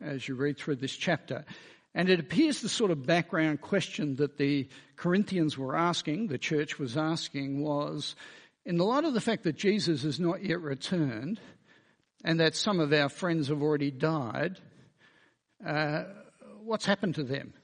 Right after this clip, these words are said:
You know, how should we think about them right now? That seems to be the sort of background question and a cluster of issues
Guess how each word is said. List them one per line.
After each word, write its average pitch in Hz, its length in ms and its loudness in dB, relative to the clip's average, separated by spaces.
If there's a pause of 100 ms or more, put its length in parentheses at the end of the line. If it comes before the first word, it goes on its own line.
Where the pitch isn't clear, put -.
(540)
You 175 100 -8
know, 143 120 -2
how 160 160 2
should 202 180 -4
we 160 100 0
think 285 360 -2
about 143 300 0
them 127 300 -4 (460)
right 143 260 0
now? 151 500 -2
That - 180 -2
seems 208 280 -2
to 180 80 -10
be 160 100 0
the 139 120 -4
sort 143 220 -4
of 127 180 -8
background 147 540 -2
question 143 480 -2
and 135 120 -2
a 131 60 -6
cluster 139 560 -4
of 127 180 -6 (420)
issues 139 640 -4